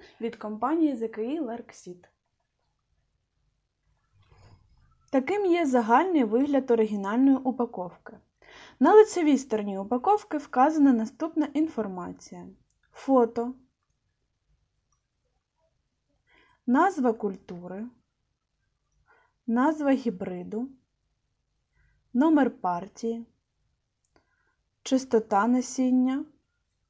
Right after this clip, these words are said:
терміни використання, кількість насінин у упаковці, інформація щодо відсутності Г М О та протруєння насіння.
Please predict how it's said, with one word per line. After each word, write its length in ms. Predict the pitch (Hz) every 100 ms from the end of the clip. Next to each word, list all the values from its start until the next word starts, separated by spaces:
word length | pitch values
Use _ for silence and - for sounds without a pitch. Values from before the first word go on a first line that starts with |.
| _ _ -
терміни 540 | 277 277 254 220 214
використання, 1120 | 208 208 208 202 - - 196 180 190 220 254 269 _ _ _ _ _ _ _
кількість 460 | - 302 277 240 247
насінин 560 | 247 247 277 285 262 -
у 60 |
упаковці, 880 | 226 214 202 202 185 185 - - 302 403 _ _ _ - - _
інформація 920 | 262 269 285 277 269 254 214 - 202
щодо 420 | - - 285 226
відсутності 720 | 226 220 240 220 214 202 - 208
Г 200 | 185 202
М 160 | 190
О 400 | 185 190 233 370 - _ _
та 160 | 247 233
протруєння 840 | - 190 - 208 247 277 277 285 - -
насіння. 680 | 214 214 - 180 175 175